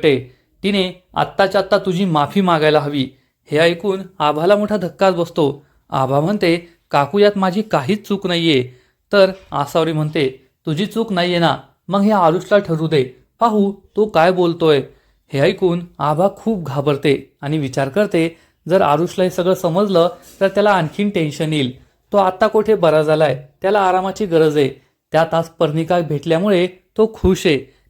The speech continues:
त्याच्या आनंदावर विरजण पडायला नको असा विचार करून ती ललितला सॉरी म्हणते. ललितला मोठा धक्काच बसतो,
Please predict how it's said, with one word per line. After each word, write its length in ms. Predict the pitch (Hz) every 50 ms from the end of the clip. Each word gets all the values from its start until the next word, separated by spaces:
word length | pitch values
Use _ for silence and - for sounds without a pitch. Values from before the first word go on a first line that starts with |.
| _
त्याच्या 260 | - 156 151 - 196
आनंदावर 440 | 185 180 170 170 170 175 180 190 196
विरजण 380 | 196 160 160 147 143 170 190 190
पडायला 360 | - 175 165 170 170 170 160
नको 280 | 156 151 170 156 135 - - _ _ _ _ -
असा 240 | 143 139 - 180 175
विचार 300 | 160 147 147 - 151 151
करून 340 | - 233 226 202 180 185 190
ती 480 | 185 _ _ _ _ _ - 220 214
ललितला 400 | 208 202 202 214 208 - 214 214
सॉरी 380 | 208 - - 185 160 156 156 170
म्हणते. 560 | 165 160 156 156 165 147 135 - - - _ _ _ -
ललितला 380 | 151 139 139 147 147 143 - 208
मोठा 240 | 208 208 202 214 214
धक्काच 400 | 170 165 143 - - 180 180 160
बसतो, 520 | 156 151 147 - - 160 139 135 - -